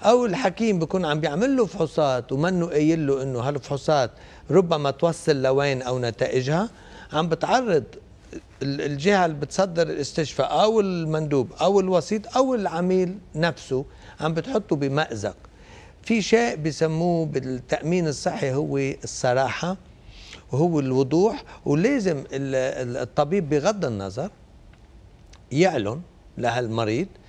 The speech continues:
ليه عم بيعمل له فحوصاته. من هيك نحن دايما نطلب الموتيف، بس بنقول له: "جيب من عند الطبيب الموتيف تنفهم ليش، تنقدر نكمله". بيزعل،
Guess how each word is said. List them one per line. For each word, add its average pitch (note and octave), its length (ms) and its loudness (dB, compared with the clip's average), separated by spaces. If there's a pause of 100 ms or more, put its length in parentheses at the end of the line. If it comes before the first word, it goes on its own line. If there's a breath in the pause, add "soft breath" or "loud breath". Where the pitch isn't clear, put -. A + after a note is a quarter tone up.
(220 loud breath)
ليه E3 140 6
عم D#3+ 200 0
بيعمل C3 280 -4
له C#3 80 -2
فحوصاته. C3 500 -4
من A#2+ 160 -4
هيك F#3+ 240 -2
نحن C#3 280 -4
دايما D#3 260 -2
نطلب D#3+ 460 -2 (100)
الموتيف، C3+ 720 -4 (640 loud breath)
بس G#3 120 2
بنقول G#3+ 340 0
له: F#3 280 2 (300)
"جيب G#3 400 -2
من E3+ 140 0
عند D#3 240 0
الطبيب D3 480 0
الموتيف B2+ 500 -2
تنفهم C3 560 -2
ليش، D3 260 0
تنقدر D3 440 0
نكمله". C#3 480 -2
بيزعل، F#3 460 0